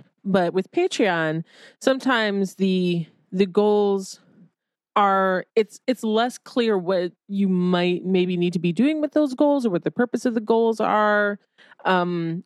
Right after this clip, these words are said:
and people do a lot of things in different, they do a lot of different stuff with the goals on Patreon. But one piece of advice that I got from Shauna McGuire, who has another very successful Patreon, is that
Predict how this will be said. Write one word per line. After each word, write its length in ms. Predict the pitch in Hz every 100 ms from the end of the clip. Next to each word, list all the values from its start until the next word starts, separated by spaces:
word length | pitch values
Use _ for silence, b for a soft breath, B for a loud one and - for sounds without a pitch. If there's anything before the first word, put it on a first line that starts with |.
| -
and 320 | 190 180 175
people 240 | 254 254 240
do 200 | 202 190
a 40 |
lot 260 | 185 180 180
of 300 | 180 165 180
things 560 | 196 208 190 180 170
in 440 | - 175 175 175 175 - -
different, 560 | 180 196 190 170 170 165 _
they 260 | - 190 233
do 120 | 247
a 20 |
lot 120 | 214 185
of 40 |
different 200 | 175 160
stuff 140 | 156 156
with 100 | 156
the 60 | 156
goals 260 | 151 151
on 100 | 156
Patreon. 500 | 165 156 - 147 143 B B B -
But 80 | 202
one 240 | 277 339
piece 240 | 320 285 220
of 80 |
advice 360 | 190 170 160 165
that 100 | 175
I 100 | 165
got 380 | 160 156 156 -
from 100 | 175
Shauna 340 | - 185 165 156
McGuire, 460 | 165 165 143 139
who 280 | - 190 170
has 260 | 156 170 160
another 300 | 170 170 160
very 400 | 156 151 151 147 b b b
successful 600 | - - 226 208 175 151
Patreon, 640 | 202 190 - 156 143 143 151 _ _ -
is 220 | 208 185
that 320 | 196 180 175